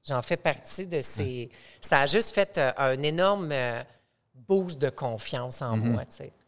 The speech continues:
Speaker 2: Puis là, après ça, c'est quoi ? Il y a, il y a, c'est, c'est quoi la, c'est, c'est, c'est, c'est, c'est qui qui a cogné à ta porte après ? Ça, ça a-tu amené une suite
Speaker 1: Là, après ça,
Speaker 2: de
Speaker 1: c'est moi. Non. Là,
Speaker 2: Après
Speaker 1: après
Speaker 2: ça, c'est
Speaker 1: ça,
Speaker 2: toi
Speaker 1: j'ai
Speaker 2: qui as foncé dans le tas.
Speaker 1: Ouais, c'est moi qui s'est, qui s'est assumé à,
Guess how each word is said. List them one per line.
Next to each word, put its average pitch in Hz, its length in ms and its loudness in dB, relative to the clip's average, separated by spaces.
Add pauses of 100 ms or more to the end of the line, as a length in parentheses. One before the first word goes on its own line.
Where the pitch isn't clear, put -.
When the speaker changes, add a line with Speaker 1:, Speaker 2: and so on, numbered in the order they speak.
(280)
Speaker 2:
Puis 117 140 0
là, 131 320 12
après 127 220 8
ça, 143 120 4
c'est 127 160 4
quoi ? 135 240 8
Il 143 80 8
y - 20 6
a, 117 40 6
il 107 160 4
y 107 40 0
a, 104 40 -2
c'est, - 160 -4
c'est - 140 0
quoi 139 180 2
la, 117 160 8
c'est, - 280 0
c'est, - 220 -2
c'est, - 240 0
c'est, - 240 2
c'est - 200 6
qui 165 200 2
qui - 80 2
a 120 60 4
cogné 113 220 4
à 113 40 4
ta 107 140 0
porte - 200 -2
après ? 127 360 0
Ça, - 180 0
ça - 140 6
a-tu 123 160 4
amené 156 240 8
une 147 260 10
suite 151 160 4
Speaker 1:
Là, 190 120 12
après - 200 4
ça, 127 140 8
Speaker 2:
de 139 80 10
Speaker 1:
c'est 160 80 2
moi. 131 240 -2 (320)
Non. 143 200 -2 (280)
Là, 156 180 4
Speaker 2:
Après 156 180 10
Speaker 1:
après 151 100 10
Speaker 2:
ça, 202 60 10
c'est 170 160 10
Speaker 1:
ça, 170 80 6
Speaker 2:
toi 165 240 10
Speaker 1:
j'ai 147 80 0
Speaker 2:
qui 151 60 8
as 143 60 8
foncé 139 260 4
dans 131 140 6
le 120 60 6
tas. 107 180 4 (240)
Speaker 1:
Ouais, 175 240 2
c'est - 220 -4
moi 156 200 0
qui 175 140 -4
s'est, 139 360 -2 (540)
qui - 80 -2
s'est 147 280 0
assumé 160 520 6
à, 156 60 4